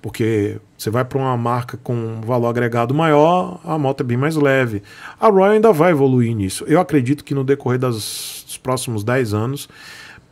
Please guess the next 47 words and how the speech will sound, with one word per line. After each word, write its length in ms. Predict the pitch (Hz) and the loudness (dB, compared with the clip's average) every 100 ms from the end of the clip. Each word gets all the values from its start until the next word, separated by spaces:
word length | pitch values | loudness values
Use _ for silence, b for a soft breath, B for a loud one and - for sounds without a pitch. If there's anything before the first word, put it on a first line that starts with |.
| _ _ _ _ - - | _ _ _ _ -18 -2
eles 180 | 139 135 | -2 2
vão 160 | 131 | 0
melhorar 360 | 156 156 143 131 | 2 4 4 4
essa 180 | 131 147 | 0 -2
questão 320 | 135 - 135 | -4 -4 -4
dos 100 | 135 | -2
materiais. 760 | 147 139 156 147 120 110 - - | -2 0 2 4 4 2 -2 -6
A 80 | 202 | -2
moto 200 | 165 - | -2 0
vai 100 | 117 | -2
ficar 160 | - | -2
mais 180 | 117 120 | -4 -4
cara, 300 | - 117 120 | -4 -4 -2
obviamente, 580 | 127 147 180 127 123 120 | -2 -2 0 0 -2 -4
né? 140 | 117 175 | -6 -2
Mas 140 | 214 | 0
é 40 | |
uma 60 | 226 | 0
tendência 540 | - 247 156 196 196 | 0 -2 0 0 0
de 80 | 160 | 0
uma 100 | 151 | 0
marca 320 | 120 143 147 | 0 -2 -4
que 100 | 160 | -10
tá 120 | - 185 | -6 -4
dando 180 | 196 | -4
seus 160 | 185 185 | -4 -8
primeiros 400 | - 185 185 180 | -8 -4 -4 -6
passos 640 | - 165 185 - 131 - - B B _ _ _ _ - | -6 -2 -2 -4 -10 -12 -14 B B _ _ _ _ 0
para 500 | 131 131 143 170 - _ _ _ _ | 4 6 4 2 -6 _ _ _ _
o 80 | 151 | -2
globo, 480 | 151 143 110 104 104 _ _ _ _ _ _ - | 2 4 4 -2 -12 _ _ _ _ _ _ -6
né? 180 | 98 117 | -4 -2
Globalmente 540 | 117 135 160 139 135 | 0 2 2 0 -2
falando, 320 | - 131 104 | -2 -2 -2
lembrem-se 680 | 156 120 101 120 156 - 214 B B B B B - | -2 -2 -2 -2 -4 -6 -10 B B B B B -8
que 120 | 120 | -6
até 160 | - | 0
a 40 | 214 | 0
primeira 360 | 220 196 180 | 0 2 2
década 420 | 127 131 127 123 117 | 2 -2 -2 -4 -2
de 100 | 135 | 0
dois 280 | 160 170 | 2 2
mil 180 | 127 135 | 2 0
eles 160 | 190 214 | 0 0
não 240 | 269 262 | -2 0
eram 200 | 143 175 | 0 0
globais. 680 | 110 101 98 98 90 - - | -2 -4 -6 -8 -10 -14 -20